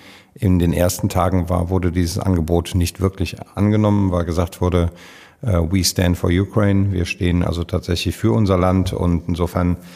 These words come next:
war erstmal die, äh, Response darauf, äh, begrenzt. Die Leute haben weitergearbeitet, was ich also höchst beachtlich finde,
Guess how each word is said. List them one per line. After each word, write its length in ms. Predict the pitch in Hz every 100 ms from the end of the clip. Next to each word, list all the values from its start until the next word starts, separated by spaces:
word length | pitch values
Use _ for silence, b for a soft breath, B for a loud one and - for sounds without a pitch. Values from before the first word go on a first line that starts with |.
| B B
war 320 | - 87 90 110
erstmal 720 | 95 - 98 87 87 87 87
die, 560 | - 85 82 85 98
äh, 60 | -
Response 640 | 95 87 87 - 87 90 -
darauf, 480 | 90 85 80 - 123
äh, 80 |
begrenzt. 600 | 87 - 87 117 143 - - B B B B -
Die 40 |
Leute 280 | 95 92 90
haben 220 | 90 85
weitergearbeitet, 840 | 90 104 113 95 95 92 90 90 92
was 140 | 85
ich 180 | 82 -
also 180 | 90 85
höchst 280 | 104 - -
beachtlich 420 | 92 - 101 -
finde, 360 | 95 92 90